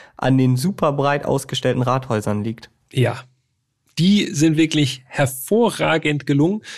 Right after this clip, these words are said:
Speaker 2: Ich hab mal ganz kurz geguckt, wie breit der R S Trophy ist. Ein Meter siebenundachtzig. Oder wenn man aufrundet, sogar eins achtundachtzig. Und das ist ein Kompaktwagen. Also der ist wirklich komplett in die Breite gezogen.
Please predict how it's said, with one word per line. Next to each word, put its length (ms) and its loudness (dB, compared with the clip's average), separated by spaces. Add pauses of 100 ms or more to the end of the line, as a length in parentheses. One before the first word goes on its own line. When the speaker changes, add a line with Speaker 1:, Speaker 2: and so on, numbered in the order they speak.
(160)
Speaker 2:
Ich 180 -2
hab 100 0
mal 100 0
ganz 220 0
kurz 220 -2
geguckt, 420 -4
wie 200 0
breit 520 -2 (240)
der 340 2
R 180 -2
S 140 -4
Trophy 360 -2
ist. 260 -6 (580)
Ein 320 0
Meter 540 -2 (160)
siebenundachtzig. 1200 -4 (500)
Oder 300 2
wenn 100 2
man 140 0
aufrundet, 500 0
sogar 280 -2
eins 280 -4
achtundachtzig. 720 -4
Und 80 4
das 180 0
ist 100 -6
ein 80 -2
Kompaktwagen. 920 -4
Also 200 0
der 140 2
ist 160 0
wirklich 640 -2
komplett 560 -2
in 140 -2
die 80 0
Breite 340 -2
gezogen. 600 0